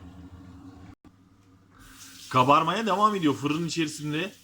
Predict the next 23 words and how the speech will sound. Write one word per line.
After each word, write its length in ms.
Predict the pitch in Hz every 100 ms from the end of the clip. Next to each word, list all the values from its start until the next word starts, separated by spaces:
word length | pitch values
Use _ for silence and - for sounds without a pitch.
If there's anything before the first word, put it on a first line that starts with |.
| _ - - - - - - - 135
Yaklaşık 440 | 139 - 156 160
bir 140 | 147
beş 240 | 147 165 -
dakika, 300 | 147 - 156
yedi 260 | 143 151
dakika 360 | 151 151 - 151
civarı 320 | 139 139 143
oldu 220 | 151 135 160
ama 220 | 160 185
gerçekten 560 | 139 135 135 120 143
kabarmaya 520 | 135 123 123 127 127 127
başladı. 560 | 117 - 117 107 - - - - - - - - -
Görüntü 360 | 117 127 139 -
çok 260 | 165 151 131
güzel. 280 | 120 107 - -
Hani 200 | 110 117
kokuyor. 460 | - 127 165 180 156
Burada 200 | 160 175
olsanız 380 | 160 170 175
da 100 | 160
duysanız 400 | 151 151 165 147
keşke. 360 | - 120 113 95 _ _ _ _ _ _ _ - - _ _ - _ _ - - - -
Evet. 460 | 147 139 - -